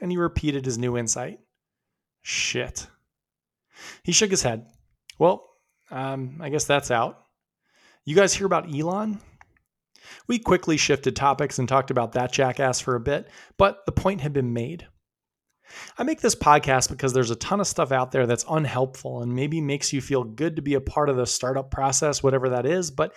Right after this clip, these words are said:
it isn't actually serving you. There's a lot of rearranging patio furniture and not a lot of pouring concrete. My successful buddy pours concrete for a living.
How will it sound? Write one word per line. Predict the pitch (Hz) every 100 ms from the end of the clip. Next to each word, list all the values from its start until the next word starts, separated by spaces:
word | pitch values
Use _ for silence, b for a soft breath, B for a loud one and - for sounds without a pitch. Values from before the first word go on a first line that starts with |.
| B B
it | 185
isn't | 220 214 -
actually | 143 143 - 131
serving | - - 156 131 117
you. | 113 151 165 _ _ _ B B B
There's | - 170
a |
lot | 202 247
of | 196
rearranging | 135 147 151 139 139 135 139 131
patio | 127 127 131 123
furniture | - 123 117 - 117
and | 113 117
not | 127 151
a |
lot | 147 143
of | 131
pouring | - 139 139 139
concrete. | 131 117 113 - 127 139 _ _ _ _ _ _ _ B B -
My |
successful | 175 220 - 233 -
buddy | 202 143 139 139
pours | - 156 139 135
concrete | 135 127 117 127 120
for | - 117
a |
living. | 110 110 123